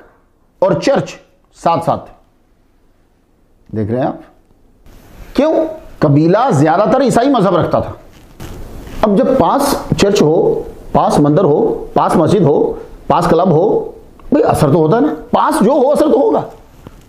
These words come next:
ये चर्च के पास रहता है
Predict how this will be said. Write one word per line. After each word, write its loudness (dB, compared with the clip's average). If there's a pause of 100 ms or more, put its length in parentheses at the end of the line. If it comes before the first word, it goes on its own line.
(1300)
ये 2
चर्च 0
के 2
पास 0
रहता 0
है -10